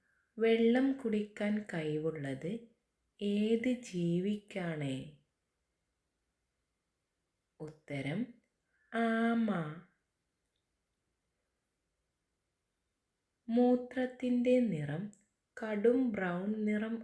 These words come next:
ആണെങ്കിൽ വരാൻ സാധ്യതയുള്ള രോഗം? ഉത്തരം, കിഡ്നി രോഗം. ഭക്ഷണം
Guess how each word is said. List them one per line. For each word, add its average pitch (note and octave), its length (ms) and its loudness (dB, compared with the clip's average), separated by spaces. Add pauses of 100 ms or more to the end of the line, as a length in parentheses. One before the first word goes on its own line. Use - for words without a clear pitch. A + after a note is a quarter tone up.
ആണെങ്കിൽ D3+ 580 -8 (640)
വരാൻ G3+ 380 0 (200)
സാധ്യതയുള്ള E3 920 -2 (220)
രോഗം? G#3 520 -2 (2250)
ഉത്തരം, D#3+ 600 -6 (680)
കിഡ്നി A#3+ 580 0
രോഗം. F#3+ 580 2 (3250)
ഭക്ഷണം B3 720 0